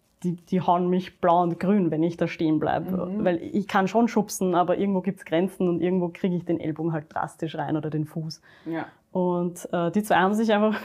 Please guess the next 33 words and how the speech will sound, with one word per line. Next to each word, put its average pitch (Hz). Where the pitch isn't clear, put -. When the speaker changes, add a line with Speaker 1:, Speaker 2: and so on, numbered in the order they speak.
Speaker 1:
<laughs> -
so -
vor 214
mich 226
hingestellt, 226
dass 220
ich 214
noch 208
super 220
auf 220
die 220
Bühne 247
gesehen 185
hab 220
und 208
haben 202
quasi 208
mich 214
vor 196
dem 196
Moshpit 202
verteidigt. -
<laughs> 208
Speaker 2:
Mhm. 220
Speaker 1:
Was 220
ich, 214
was 202
ich 202
eine 208
super 214
Aktion 214
finde. 185
Also 180